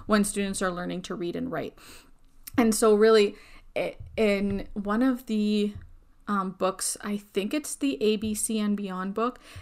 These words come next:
they call it point out print. And that's, like, a really, um, great way in your classroom to be able to, um, have students start associating,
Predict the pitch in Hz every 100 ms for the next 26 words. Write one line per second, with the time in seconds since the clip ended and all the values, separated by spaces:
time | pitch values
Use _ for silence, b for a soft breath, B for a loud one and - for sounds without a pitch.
0 | B 220 214 220 226 226 - 220 208 208
1 | - 190 190 - - 190 262 - 220 208
2 | 208 220 208 190 190 190 185 202 B B
3 | B - 214 196 196 190 202 202 208 190
4 | 175 208 - 208 190 190 - 175 202 -
5 | 254 277 294 233 208 208 - 196 196 190
6 | 202 - 214 190 185 190 b b b b
7 | _ _ 208 180 180 - - 240 233 233
8 | 220 - - 233 208 196 - 202 202 -
9 | - 196 202 - 185 180 180 175 175